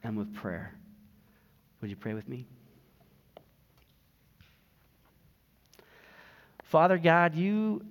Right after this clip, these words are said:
love it when your people draw close to you. And Lord, we wanna commit the next twenty-one days to you as a church family. We ask you to lead us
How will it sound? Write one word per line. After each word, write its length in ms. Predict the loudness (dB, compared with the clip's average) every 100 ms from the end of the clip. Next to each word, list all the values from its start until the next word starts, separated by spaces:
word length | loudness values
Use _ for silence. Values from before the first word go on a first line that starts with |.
| -6
love 400 | 0 4 4 2
it 260 | -2 -6 -12 -12 -20 -20 _ _ _ _ _ _
when 160 | -2 2
your 160 | 0
people 1080 | -2 -8 -2 0 0 0 0 2 0 -2 -8 -16 -20 _ _ _ _ _
draw 340 | -4 2 4 4
close 360 | 0 -2 -2 -6
to 140 | -8
you. 520 | -4 -2 -2 -4 -10 -18 -20 _ _ _ _ _ _ _ _ -2
And 100 | 0
Lord, 180 | 4 4
we 100 | 4
wanna 200 | 4 2
commit 580 | 2 0 2 2 0 -2 -16 -18 -20 -6
the 100 | -2
next 260 | 0 -2 -6
twenty-one 480 | -2 0 2 0 0
days 360 | 2 0 -2
to 100 | -4
you 240 | -2 0 -2
as 100 | -6
a 40 |
church 300 | -6 -8 -8
family. 540 | -6 -4 -2 -4 -6 -10 -16 -20 -20 -20 _ _ -16 -2
We 180 | 4 6
ask 260 | 4 2
you 80 | -4
to 140 | -2
lead 360 | -2 0 2 4
us 320 | 2 2 -4